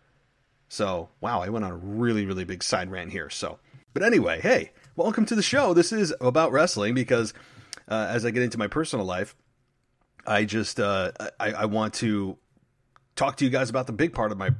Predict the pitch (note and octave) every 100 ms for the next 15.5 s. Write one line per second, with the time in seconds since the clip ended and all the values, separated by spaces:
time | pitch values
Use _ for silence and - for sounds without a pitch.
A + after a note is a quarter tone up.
0 | - B2 A2+ C3 A#3 - A2 G#2+ B2 A#2
1 | G#2+ A2 - E3 B2 G2+ G2 G#2 - -
2 | - D3 C#3+ C#3+ C3 C3+ B2 - A2+ D3
3 | C3 G#2 - - - C#3 D3 D#3 E3 E3
4 | C3+ C3 G2 E2 B2+ A#2+ - C3+ - -
5 | D3 B2+ C#3 - B2+ - B2 G2 E2 E2
6 | A2+ A#2+ B2+ C3+ - _ _ _ - C#3
7 | - D#3 C#3 D3 B2+ - - - C#3+ D#3
8 | C#3 B2+ C#3 C#3+ C#3+ C3+ - - - B2
9 | D3 B2+ C3+ C3+ - C#3 D3 C3+ - -
10 | B2+ C3+ C#3 - A#2 A#2 A2 C3 B2 A#2
11 | A2+ A2 F#2+ - D#3 D#3 D3 B2+ - -
12 | - A#2 A2 C#3+ B2 G#2+ - B2 G2+ G2
13 | E3+ D#3 C3 A2 - D3+ G#2 A2+ G#2+ F2
14 | A#2 D3 E3 A2+ G2+ B2 A#2 G#2+ F#2+ E2+
15 | - B2+ D3 F3 -